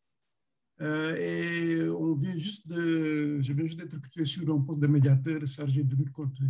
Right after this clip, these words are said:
l'illectronisme. Et on est en, en, vraiment au, au, au début de la structuration de, du projet. Euh, puis on va rencontrer des médiat-,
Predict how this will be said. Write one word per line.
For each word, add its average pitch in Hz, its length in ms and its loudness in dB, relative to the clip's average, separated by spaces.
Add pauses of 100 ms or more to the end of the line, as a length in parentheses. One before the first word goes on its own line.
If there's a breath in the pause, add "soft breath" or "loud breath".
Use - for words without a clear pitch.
l'illectronisme. 151 840 -2 (1500)
Et 147 80 -10
on 160 180 -2
est 170 80 -2
en, 156 480 -4 (140)
en, 143 400 4
vraiment 165 420 2
au, 143 100 -2 (220)
au, 143 680 2
au 143 40 4
début 143 260 4
de 135 80 -8
la 147 140 -4
structuration 165 600 -2
de, 147 400 2
du 135 140 2
projet. 160 520 2 (1000)
Euh, 139 520 -2
puis 151 140 -12
on 139 120 2
va 135 840 2
rencontrer 143 480 -2
des 135 120 4
médiat-, 135 360 4